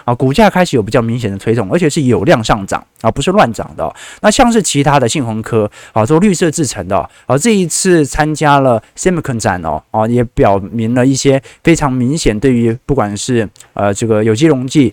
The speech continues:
相关的，呃，这个技术哦，目前来看单周强涨了十五点七六percent啊。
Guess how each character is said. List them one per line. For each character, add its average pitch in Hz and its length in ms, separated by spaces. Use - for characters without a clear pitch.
相 131 320
关 127 240
的， 107 340
呃， 107 160
这 110 120
个 107 120
技 135 200
术 104 260
哦， 76 180
目 320 100
前 127 200
来 113 120
看 135 200
单 156 180
周 156 160
强 117 240
涨 117 160
了 95 80
十 - 160
五 123 80
点 101 160
七 - 140
六 120 120
percent 92 440
啊。 - 120